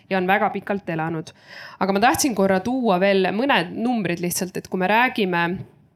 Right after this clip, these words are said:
nendest, äh, Ukraina põgenike lastest, kes on täna Eestisse tulnud ja pannud ennast, äh, kooli kirja, siis kaks kolmandikku on pannud ikkagi Eesti kooli ennast kirja. Ja praegu on, äh,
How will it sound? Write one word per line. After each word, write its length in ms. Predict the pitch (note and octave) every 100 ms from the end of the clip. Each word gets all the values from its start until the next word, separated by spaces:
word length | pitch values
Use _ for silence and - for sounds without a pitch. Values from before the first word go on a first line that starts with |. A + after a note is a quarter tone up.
| - - -
nendest, 500 | A#3+ C4+ G#3 G3 -
äh, 120 | F#3+ F#3+
Ukraina 500 | G3 A3 A#3 B3+ F#3
põgenike 420 | A3 A3 F3+ F3+
lastest, 400 | F#3+ A3+ G3 F3+
kes 240 | F#3+ F3+ F#3
on 140 | F3+
täna 240 | G3 G#3+ F#3+
Eestisse 400 | A3+ - F3+ E3
tulnud 400 | G#3+ A#3+ F3 E3+
ja 80 |
pannud 380 | E3+ G3 G3 F3+
ennast, 460 | F3+ F3 F3+ - -
äh, 180 | F3 F3+
kooli 280 | A#3+ A3 F3
kirja, 380 | A3+ G3+ D#3+ F3 - - - _
siis 200 | - F3+
kaks 300 | - A#3+ B3
kolmandikku 640 | - B3+ C4 F3+ F3 - F3+
on 140 | F3
pannud 280 | G#3 A#3 F3+
ikkagi 440 | F#3+ F#3+ F3+ F#3+ G3+
Eesti 260 | A3+ -
kooli 300 | F#3+ E3+ E3+
ennast 340 | E3 E3+ F3+ -
kirja. 320 | F3 D#3+ F#3+ - - - _ -
Ja 80 | F#3
praegu 340 | A3+ B3+ A#3
on, 240 | G3 F#3+ F#3+
äh, 220 | F#3